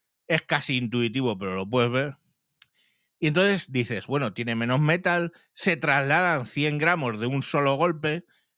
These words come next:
eh, ocupan menos espacio, etcétera, etcétera. Debería ser más barato,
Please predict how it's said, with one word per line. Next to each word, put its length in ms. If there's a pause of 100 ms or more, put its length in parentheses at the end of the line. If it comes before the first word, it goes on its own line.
eh, 360
ocupan 640
menos 640
espacio, 580
etcétera, 400
etcétera. 420 (260)
Debería 920
ser 460
más 640
barato, 880